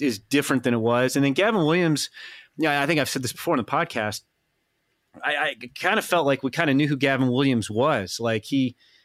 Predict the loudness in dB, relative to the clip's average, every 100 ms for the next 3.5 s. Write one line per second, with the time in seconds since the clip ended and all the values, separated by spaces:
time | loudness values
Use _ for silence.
0 | -12 0 0 2 2 2 2 2 0 0
1 | 0 2 2 -2 -4 -2 -2 0 0 2
2 | 0 -2 -2 0 0 -2 -2 -2 -2 -2
3 | 0 0 2 0 -2